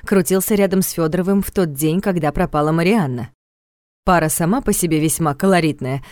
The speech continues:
учитывая разницу в возрасте в двадцать два года и красоту женщины. По мнению Карпатского, такая могла найти кого получше. Напрашивался вариант с романом преподавателя и студентки.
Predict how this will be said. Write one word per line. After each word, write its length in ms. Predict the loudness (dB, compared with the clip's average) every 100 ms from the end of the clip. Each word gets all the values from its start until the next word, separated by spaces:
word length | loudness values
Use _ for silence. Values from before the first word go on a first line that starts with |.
| -2
учитывая 460 | 0 2 0 2 2
разницу 420 | 0 -2 -4 -4
в 60 |
возрасте 480 | -2 0 0 -2 -2
в 60 | -2
двадцать 420 | 0 0 0 -2
два 180 | 0 -2
года 300 | 0 2 4
и 100 | 2
красоту 460 | 0 -2 0 0
женщины. 520 | 2 0 -2 -6 -8 -10 _ _
По 100 | 0
мнению 380 | 2 2 0 -2
Карпатского, 680 | -4 -6 -6 -6 -8 -8 -10 _ _ -2
такая 320 | -2 2 4
могла 320 | 4 4 2
найти 300 | 4 2 0
кого 260 | 0 2 2
получше. 580 | 0 -2 -4 -10 -12 -14 _ _ _ -4
Напрашивался 720 | -2 0 -2 -2 -2 -2 -2
вариант 380 | -2 0 0 0
с 100 | 0
романом 480 | 0 2 0 0 0
преподавателя 760 | -2 -4 0 0 0 0 0
и 40 | 0
студентки. 680 | 0 0 0 -2 -6 -14